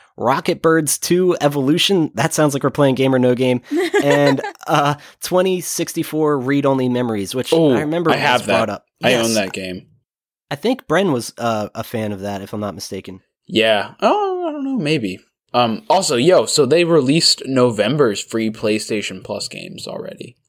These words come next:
Speaker 3: Did you hear
Speaker 1: Really?
Speaker 3: about that?
Speaker 1: No, I
Speaker 3: Yeah.
Speaker 1: did not.
Speaker 3: So
Speaker 1: That's
Speaker 3: one of
Speaker 1: rare.
Speaker 3: them, one of them is amazing, and I'm so excited. It's Yakuza Kiwami.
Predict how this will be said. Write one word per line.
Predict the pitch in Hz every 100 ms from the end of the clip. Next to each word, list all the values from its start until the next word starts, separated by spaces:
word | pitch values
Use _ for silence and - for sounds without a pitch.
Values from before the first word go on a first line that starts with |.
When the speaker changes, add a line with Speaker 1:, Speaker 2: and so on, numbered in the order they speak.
| _
Speaker 3:
Did | 113
you | 107
hear | 104
Speaker 1:
Really? | 156 113
Speaker 3:
about | 135 135
that? | - - -
Speaker 1:
No, | 165 202
I |
Speaker 3:
Yeah. | 123 131
Speaker 1:
did | 110
not. | 127 104 _ _ _
Speaker 3:
So | - 151 120
Speaker 1:
That's | 127
Speaker 3:
one | 151
of | 170
Speaker 1:
rare. | 131
Speaker 3:
them, | 107 110 120 _ _ _
one | 113 139 175
of |
them | 151 139
is | 117 - _ 147
amazing, | 135 147 147 139 123 120 117 127
and | 131
I'm | 113 107
so | - - 214 170
excited. | 151 - 143 131 143 139
It's | 135
Yakuza | 123 127 135 - - 151 151 147 170 156 -
Kiwami. | - 156 117 107 110 123 143 147